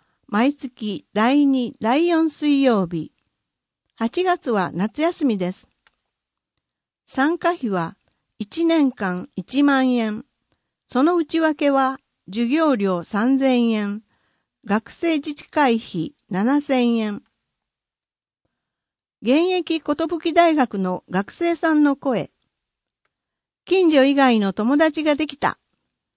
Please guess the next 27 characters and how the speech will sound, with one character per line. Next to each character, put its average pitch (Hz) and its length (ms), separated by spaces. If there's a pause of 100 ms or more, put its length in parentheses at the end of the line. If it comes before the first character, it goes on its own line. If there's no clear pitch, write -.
(340)
外 294 260
に 254 160
出 240 140
る 311 100
よ 302 160
う 262 60
に 220 120
な 233 160
っ 254 40
て - 420
規 - 100
則 330 280
正 349 500
し - 0
い - 20
生 262 240
活 285 320
を 240 220
送 285 220
れ 349 140
る 349 120
よ 359 140
う 320 60
に 226 120
な 196 160
っ 226 40 (120)
た。 156 220